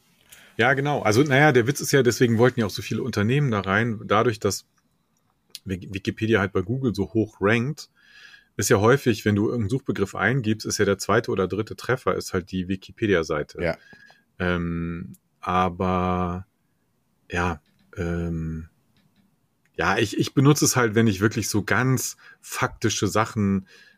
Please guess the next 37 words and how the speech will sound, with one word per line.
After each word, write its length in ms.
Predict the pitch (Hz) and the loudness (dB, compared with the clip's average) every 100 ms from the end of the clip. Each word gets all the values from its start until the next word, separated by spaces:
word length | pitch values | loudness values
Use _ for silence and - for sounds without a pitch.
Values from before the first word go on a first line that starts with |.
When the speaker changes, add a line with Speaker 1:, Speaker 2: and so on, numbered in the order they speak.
| _ _ | _ _
Speaker 1:
nachgucken 920 | 90 90 104 - - - - 104 101 87 | -2 0 0 -2 -14 -4 -4 0 -2 2
will, 460 | 98 101 101 82 | 4 6 4 2
wo 360 | 95 98 98 107 139 | 4 6 4 2 -4
man 200 | 95 92 | -2 0
jetzt 320 | 98 - - | -2 -4 -4
wirklich 320 | 104 101 95 | -4 -2 -4
nicht 160 | 98 92 | -4 -4
großartig 440 | 95 107 110 - | -2 -2 -4 -8
zwei 180 | - 92 | -4 -2
Meinungen 280 | 87 104 98 | 0 2 2
drüber 240 | 92 87 | 0 -2
haben 200 | 85 87 | -2 -4
kann, 220 | 87 85 | -4 -4
so 200 | 87 92 - - - - | 0 0 -2 -14 -18 -14
wie 100 | - | -6
viel 160 | 117 120 | -4 -2
Einwohner 600 | 92 101 95 95 95 85 | 0 0 2 2 2 0
hat 120 | 90 | -4
ein 60 | 98 | -4
bestimmtes 460 | 85 - - 95 | -6 -8 -8 -8
Land 320 | 87 85 95 - | -4 -2 -2 -4
oder 180 | 87 | -4
irgendwie 280 | 87 82 - | -4 -6 -8
so, 260 | 82 80 78 | -8 -8 -6
weißt 180 | 82 - | -6 -6
du, 80 | |
dafür 300 | 90 85 - | -4 -4 -4
kann 180 | - 87 | -4 -4
man 140 | 87 82 | -4 -4
das 180 | 78 | -6
irgendwie, 220 | 101 85 82 | -8 -10 -8
finde 180 | 90 | -6
ich, 80 | 85 | -6
ganz 180 | 85 - | -6 -10
gut 140 | 92 | -10
nutzen, 340 | 82 85 - 80 | -8 -8 -6 -6
aber, 320 | 80 80 | -4 -4